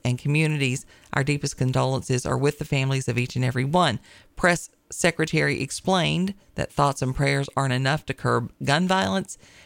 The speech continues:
and that Biden will call on Congress to tighten those gun laws. That's what they come out with every time. Uh, they never waste a moment to try to, to do a gun grab, and that seems to be where we are, even though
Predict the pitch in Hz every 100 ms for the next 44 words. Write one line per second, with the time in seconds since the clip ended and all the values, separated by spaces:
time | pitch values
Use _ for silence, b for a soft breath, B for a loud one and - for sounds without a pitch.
0 | - 135 131 127 127 123 123 - 131 143
1 | 147 139 131 143 131 143 160 180 190 180
2 | 147 - - 139 113 143 151 156 - 180
3 | 175 143 139 143 B B B - 127 -
4 | - - - 127 143 151 147 143 - 139
5 | 127 127 147 160 151 123 123 B B B
6 | - 123 123 117 127 - 135 139 135 143
7 | 139 - _ _ _ - - _ - -
8 | 143 151 156 - 143 143 160 127 - -
9 | b b - - - 135 131 127 123 147
10 | _ _ - - - 147 139 139 151 151
11 | 131 123 131 131 127 - 151 147 143 139
12 | 135 B B B - 170 151 147 135 156
13 | 147 139 - 190 170 156 156 175 135 151